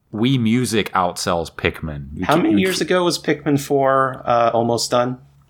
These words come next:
Speaker 1: Uh, that would have been twenty fourteen, twenty fifteen. <laughs> Yeah.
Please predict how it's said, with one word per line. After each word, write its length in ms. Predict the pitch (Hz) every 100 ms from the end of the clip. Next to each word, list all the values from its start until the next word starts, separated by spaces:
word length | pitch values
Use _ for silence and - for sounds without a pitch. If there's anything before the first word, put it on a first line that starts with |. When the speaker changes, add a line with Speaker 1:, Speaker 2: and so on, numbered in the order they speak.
| -
Speaker 1:
Uh, 280 | 98 95 98
that 180 | 107
would 120 | 113 107
have 80 | 98
been 180 | 104
twenty 560 | 98 - 110 104 101 98
fourteen, 720 | 92 - 101 113 - 117 113
twenty 240 | - 98
fifteen. 720 | 92 107 110 - 120 120 117 101 _ _ _ -
<laughs> 760 | - - - 719 740 - - - - - _ _ - _ _ - - - - - - - -
Yeah. 440 | 95 87 82 80